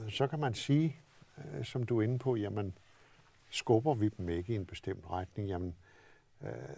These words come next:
det Putin og kumpaner sidder og venter på for øjeblikket,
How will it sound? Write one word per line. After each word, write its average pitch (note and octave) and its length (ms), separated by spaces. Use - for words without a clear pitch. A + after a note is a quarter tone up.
det F3+ 260
Putin C#3+ 640
og - 140
kumpaner G2 640
sidder - 260
og D#2+ 100
venter E2+ 260
på - 300
for F2+ 140
øjeblikket, E2+ 520